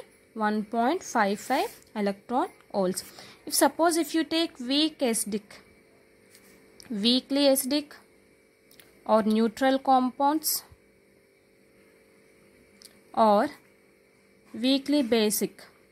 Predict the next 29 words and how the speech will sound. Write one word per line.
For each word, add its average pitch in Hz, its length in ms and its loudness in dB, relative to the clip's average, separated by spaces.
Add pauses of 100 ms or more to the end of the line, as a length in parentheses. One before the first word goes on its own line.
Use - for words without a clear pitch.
(760)
for - 280 2
these 311 360 0
compounds 233 960 0
you 247 160 2
are 277 80 4
going 240 360 -2
to 269 120 -2
have 220 440 0
this 240 280 -2
equation 220 680 -4
like 196 240 -2 (840)
M 233 200 0
N 247 160 2
O 254 100 4
four 254 280 -2 (140)
plus 214 440 -4 (560)
four 247 480 0
H 226 360 -4
plus 247 280 -2
plus 247 340 -4
three 262 340 0
electrons, 220 800 -2 (680)
it 233 160 -10
will 226 180 0
give 269 320 0
M 214 220 0
N 226 160 0
O 226 160 2
two 302 320 -2